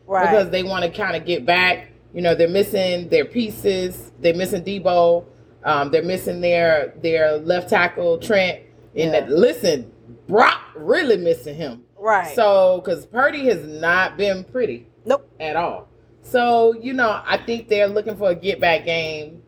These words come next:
Speaker 1: And they're
Speaker 2: Um,
Speaker 1: gonna wanna make this their get-back
Speaker 2: they,
Speaker 1: game.
Speaker 2: they really are.
Speaker 1: And Jaguars are gonna need to make this their statement
Speaker 2: They
Speaker 1: game.
Speaker 2: statement game.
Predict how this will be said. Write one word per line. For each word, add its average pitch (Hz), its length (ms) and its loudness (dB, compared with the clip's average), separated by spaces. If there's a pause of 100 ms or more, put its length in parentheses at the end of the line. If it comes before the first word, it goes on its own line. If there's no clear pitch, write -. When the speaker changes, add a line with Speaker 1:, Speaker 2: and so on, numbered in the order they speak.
(160)
Speaker 1:
And 190 220 -6 (140)
they're 233 80 4
Speaker 2:
Um, 226 40 0
Speaker 1:
gonna 240 200 4
wanna 226 300 2
make 220 240 0
this 208 160 -2
their 208 180 -2
get-back 190 340 -2
Speaker 2:
they, 202 80 4
Speaker 1:
game. 190 280 0
Speaker 2:
they 185 120 -2
really 175 320 -2
are. 139 160 0
Speaker 1:
And 214 240 0
Jaguars 220 480 2
are 196 60 -12
gonna 196 160 -4
need 202 320 -10
to 196 40 -8
make 190 280 -8
this 190 160 -12
their 185 120 -10
statement 214 300 -2
Speaker 2:
They 202 160 4
Speaker 1:
game. 185 220 -4
Speaker 2:
statement 160 420 0
game. 143 140 -4